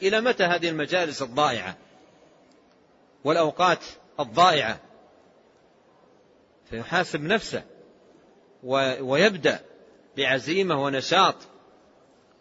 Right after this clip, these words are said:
وبهمة عالية ورغبة أكيدة. وفي الدعاء المأثور عن نبينا عليه الصلاة والسلام: "اللهم إني أسألك العزيمة على الرشد والغنيمة من كل بر".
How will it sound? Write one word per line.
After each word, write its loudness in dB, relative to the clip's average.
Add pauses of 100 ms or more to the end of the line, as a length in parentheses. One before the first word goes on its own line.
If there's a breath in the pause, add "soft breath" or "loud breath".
(140)
وبهمة -2 (760)
عالية 4
ورغبة 2
أكيدة. 0 (1800)
وفي -8
الدعاء 0
المأثور -2
عن 0
نبينا 0
عليه 2
الصلاة -2
والسلام: -2
"اللهم 0
إني -4
أسألك -6
العزيمة 0
على 2 (800)
الرشد 0
والغنيمة 2
من -2
كل -2
بر". 2